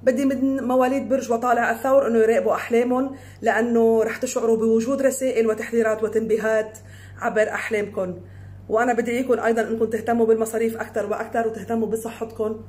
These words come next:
وبعملكم أكثر وأكثر. هذا الكسوف أنتم معنيين فيه مثل مواليد برج الحمل. أما مواليد وطوالع الجوزاء، لازم ينتبهوا كتير منيح أثناء كسوف الشمس، ما تدينوا ولا تتدينوا، وما توثقوا أبدًا بأصدقائكم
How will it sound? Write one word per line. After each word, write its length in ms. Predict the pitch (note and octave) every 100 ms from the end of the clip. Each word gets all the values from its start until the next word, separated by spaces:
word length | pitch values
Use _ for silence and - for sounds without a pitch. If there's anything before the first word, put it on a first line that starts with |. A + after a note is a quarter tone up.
| - - -
وبعملكم 760 | A3 A3+ G3 G3 G#3 G#3 G3+
أكثر 420 | - G3+ - G#3 G3
وأكثر. 520 | G3 - - G3 F#3+ - - -
هذا 260 | A3 A#3
الكسوف 500 | A3 - A3 B3 A3+
أنتم 220 | B3 B3 A3+
معنيين 420 | G#3 A3 A3 A#3+
فيه 220 | A#3 B3+
مثل 220 | A#3+ A#3+
مواليد 360 | G#3+ G3 F#3+ E3+
برج 180 | F3+ F#3+
الحمل. 380 | F3 F3 - - - - _ _ _ _ _ _ _ -
أما 160 | A#3
مواليد 480 | A#3+ A#3+ A#3+ A#3+ D4+
وطوالع 460 | A#3 G#3 G#3 A3 E3+
الجوزاء، 760 | E3+ F3 F#3+ G3+ A3+ B3+ - - - -
لازم 340 | G#3+ C4 B3+ A#3+
ينتبهوا 440 | A#3+ D4 A#3 A3
كتير 240 | - B3
منيح 460 | G#3+ G#3 A3+ A3 -
أثناء 520 | F#3+ - B3 C#4 -
كسوف 280 | F#3 A3 G#3+
الشمس، 680 | E3+ - G3 F#3 A3 - - - - - - -
ما 280 | A3 C#4 D#4
تدينوا 440 | G3 A#3 B3+ G3+
ولا 140 | G3+
تتدينوا، 600 | F#3+ F3 D#3+ F#3 F3+ F3 F3 - -
وما 140 | B3
توثقوا 520 | A#3+ A#3 A3+ G3 -
أبدًا 240 | A#3 A3+ A3
بأصدقائكم 1000 | F#3 F3+ F#3+ E3+ - F3+ - - F3